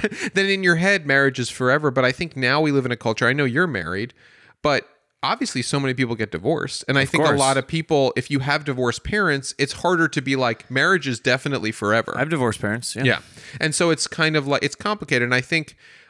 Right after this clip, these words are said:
Speaker 1: I think just sort of the way that I l-, saw conflict happen, it's like, "Oh, you just walk away and never deal with it." <laughs> So I have
Speaker 2: Oh,
Speaker 1: to
Speaker 2: that's
Speaker 1: work
Speaker 2: an easy resolve.
Speaker 1: I have to work against that. However,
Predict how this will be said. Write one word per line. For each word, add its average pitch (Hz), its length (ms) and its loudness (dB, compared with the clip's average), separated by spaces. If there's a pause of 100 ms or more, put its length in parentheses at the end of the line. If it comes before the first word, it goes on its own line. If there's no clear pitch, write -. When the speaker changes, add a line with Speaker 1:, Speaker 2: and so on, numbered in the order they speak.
Speaker 1:
I 147 100 0
think 202 220 -4
just 160 220 0
sort 151 220 0
of 127 160 2
the 127 120 2
way 127 340 2
that 131 160 2
I 113 300 0 (100)
l-, 110 240 -10
saw 117 420 0
conflict 113 760 -6
happen, 110 640 -4
it's - 180 -8
like, 110 240 -2 (100)
"Oh, 277 240 4
you 135 140 0
just 160 180 -2
walk 180 300 2
away 175 440 4
and 120 140 2
never 165 280 4
deal 165 280 2
with 120 180 4
it." 202 240 0
<laughs> - 760 0 (320)
So 214 420 2 (420)
I 175 120 2
have 208 160 2
Speaker 2:
Oh, 202 120 4
Speaker 1:
to 175 60 4
Speaker 2:
that's 180 240 4
Speaker 1:
work - 20 -
Speaker 2:
an 180 100 2
easy 139 260 4
resolve. 107 340 4
Speaker 1:
I 190 80 6
have 156 120 2
to 208 80 4
work 180 180 4
against 143 320 0
that. 131 220 0
However, 165 640 0